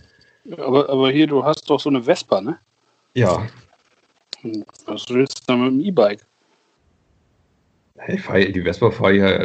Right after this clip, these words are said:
Speaker 2: wirklich, fahre ich eher so aus. Also, und das Rad nehme ich ja jeden Tag dauernd immer für Arbeit und überall hin und so.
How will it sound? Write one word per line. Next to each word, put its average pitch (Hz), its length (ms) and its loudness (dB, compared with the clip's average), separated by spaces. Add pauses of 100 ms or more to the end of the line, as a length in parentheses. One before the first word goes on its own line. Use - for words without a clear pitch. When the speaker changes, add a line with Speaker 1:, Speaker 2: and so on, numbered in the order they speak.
(160)
Speaker 2:
wirklich, - 360 -6 (1400)
fahre 98 160 2
ich - 120 -4
eher 90 300 4
so 90 340 -4
aus. - 420 0 (440)
Also, 87 440 -4 (640)
und - 100 -6
das 85 200 0
Rad 104 140 0
nehme 104 140 6
ich 98 60 4
ja 95 60 4
jeden 92 240 2
Tag - 360 -10
dauernd 90 340 0
immer 87 340 0
für 95 300 -4
Arbeit 90 320 0
und 90 180 -6
überall 92 260 -2
hin 95 180 0
und 92 140 -4
so. 90 220 -8